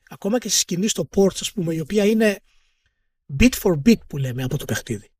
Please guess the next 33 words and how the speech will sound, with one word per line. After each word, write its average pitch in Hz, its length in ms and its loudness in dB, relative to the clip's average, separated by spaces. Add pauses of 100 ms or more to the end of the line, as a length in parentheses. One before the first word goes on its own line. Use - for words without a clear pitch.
(100)
το 160 120 -4
πώς 165 160 -2
την 147 120 0
παρουσιάσει 143 440 -2
η - 40 0
σειρά. - 280 -8 (360)
Τόσο 202 280 2
κινηματογραφικά 156 680 -2
σωστό 135 380 -2
ήταν 120 300 -4
το, 110 400 -16 (840)
το - 100 -8
παιχνίδι. 139 400 -4
Ακόμα 226 340 2
και 220 120 -4
εκεί, 233 360 -2 (400)
η 170 140 -2
ερμηνεία 160 420 -2
της 147 180 -2
Ellie 233 280 2
έχει 202 280 -4
μία, 175 540 0 (880)
μία 185 360 -4
γλυκύτητα, 170 880 0 (380)
μία, 220 300 4
μία 196 300 0
πίκρα - 400 0 (520)
μέσα 135 280 -2
της, - 180 -8
η - 40 -4
οποία 185 200 0
μεταφέρει 165 440 2
η 143 80 -2